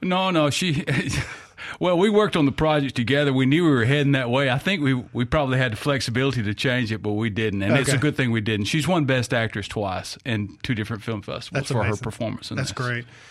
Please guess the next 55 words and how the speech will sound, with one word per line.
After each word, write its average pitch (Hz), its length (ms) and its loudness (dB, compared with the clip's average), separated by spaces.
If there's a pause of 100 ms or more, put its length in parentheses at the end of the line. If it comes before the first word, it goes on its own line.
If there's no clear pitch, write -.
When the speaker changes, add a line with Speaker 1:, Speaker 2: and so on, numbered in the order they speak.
(180)
Speaker 1:
So. - 100 -18 (240)
Speaker 2:
We're 190 280 2
gonna, 165 200 -8
let's, 269 320 -2
I 202 220 -2
tell 254 160 0
you 170 60 2
what, 147 80 2
let's 160 120 -2
just 156 160 -4
go 156 120 0
ahead 156 120 2
and 147 60 0
jump 147 200 0
into 175 200 0
the 120 80 -4
film 131 160 -2
festivals. 123 340 -6
It's 175 160 -6
done 139 180 0
well, 165 220 -6 (160)
and, 143 180 -2
and 139 160 -2
that's, 156 400 -4
that's 175 300 -2
gotta 180 160 -2
make 143 160 -2
you - 60 -18
feel 131 220 -6
good. 113 280 -12 (380)
Speaker 1:
That, 147 300 -2 (260)
that 143 240 0
is 117 200 0
the 117 80 -2
most 127 260 2
encouraging 117 640 -2
thing, 107 300 -4
is 101 180 -4
that 110 260 -4
when 127 180 0
we 120 220 0
actually 127 380 -2
got 113 240 -2
the 101 80 -8
film 113 340 -4
into 117 260 -4
certain 104 360 -4
film 117 260 -4
festivals 104 640 -6
and 104 160 -4
an 98 120 -4
audience 110 480 -2
saw 147 340 0
the 139 100 -4
film, 95 480 -4